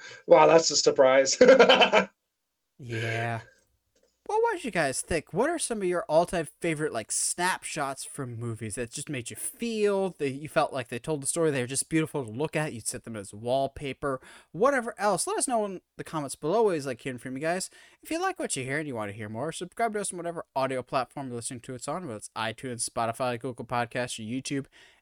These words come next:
Speaker 2: And if you haven't already, subscribe to us on YouTube. Help us get to seven hundred subscribers. That's our goal for the end of the year, so help us get to seven hundred subscribers.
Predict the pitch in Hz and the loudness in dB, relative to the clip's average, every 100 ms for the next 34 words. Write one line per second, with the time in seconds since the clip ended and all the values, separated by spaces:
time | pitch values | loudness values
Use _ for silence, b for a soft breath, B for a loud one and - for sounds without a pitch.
0 | _ 214 240 220 202 190 175 156 170 - | _ 0 2 2 0 0 0 0 0 -4
1 | 143 156 127 123 - 151 165 147 147 185 | -2 0 0 -6 -4 -2 0 -4 -4 -2
2 | 160 147 143 131 - 135 120 - 123 120 | 0 -2 -4 -8 -10 -8 -6 -4 -4 -6
3 | 120 123 - 135 - 139 220 254 107 - | -8 -12 -16 -14 -2 0 0 -4 -8 -12
4 | 98 - 113 120 117 110 110 104 101 107 | -10 -6 -4 -4 -6 -10 -8 -8 -8 -6
5 | 139 175 - 98 104 107 - 117 - - | -6 -6 -8 -10 -12 -12 -10 -10 -10 -12
6 | 110 113 107 - - 208 202 208 - | -10 -12 -14 -16 -4 -2 0 0 -4